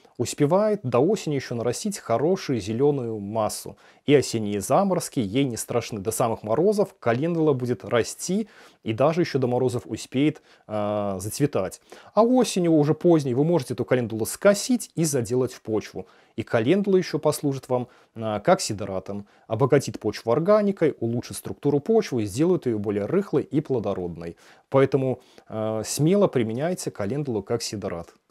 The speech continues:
Ну и, конечно же, календулу высевают в цветниках. И не просто так, не с целью декоративности, а, хотя и это тоже, а в первую очередь для борьбы с различными вредителями других цветов.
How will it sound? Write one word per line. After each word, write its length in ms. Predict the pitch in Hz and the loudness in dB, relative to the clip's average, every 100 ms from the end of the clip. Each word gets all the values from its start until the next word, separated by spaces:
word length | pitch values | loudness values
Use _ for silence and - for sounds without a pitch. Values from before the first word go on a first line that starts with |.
| _ | _
Ну 120 | 151 202 | 2 4
и, 60 | |
конечно 480 | - 107 135 202 175 | 2 -2 -2 -2 -2
же, 140 | 123 | -2
календулу 680 | 98 120 113 151 208 190 180 | -2 0 2 2 0 0 0
высевают 600 | 107 113 - 110 139 151 | -2 -6 -4 2 4 4
в 60 | - | 0
цветниках. 760 | - 123 120 113 - 92 - _ - - _ - | -4 -4 -4 -8 -4 -4 -4 _ -20 -20 _ 2
И 160 | 196 | 2
не 120 | 151 | 2
просто 480 | 113 117 165 202 113 | -2 2 2 2 -2
так, 240 | 101 98 101 | -4 -6 -6
не 140 | 120 | -6
с 60 | - | -6
целью 360 | - 123 196 | 0 2 2
декоративности, 1000 | 156 147 120 113 110 101 98 - - 98 - - - | 0 -2 -2 -2 -4 -6 -8 -8 -10 -12 -12 -20 -6
а, 200 | 110 104 | -4 -2
хотя 280 | 120 123 113 | -2 2 2
и 40 | |
это 200 | 113 - | 2 0
тоже, 380 | - 107 92 95 - - - _ | 0 0 -2 -12 -18 -20 -20 _
а 140 | 117 | -2
в 140 | 120 - | -2 -2
первую 360 | 135 185 196 | 0 2 4
очередь 280 | 170 - 131 | 4 4 0
для 180 | 104 113 | 2 0
борьбы 560 | 107 104 95 139 214 170 | 2 -2 0 0 0 -2
с 140 | - | -4
различными 640 | 117 90 139 180 - 151 117 | -4 -2 -4 -4 -2 -2 -2
вредителями 720 | 90 120 117 123 151 139 113 | -4 -4 -2 -4 -4 -4 -4
других 360 | 101 98 123 - | -6 -6 -8 -6
цветов. 420 | - 127 98 | -6 -4 -4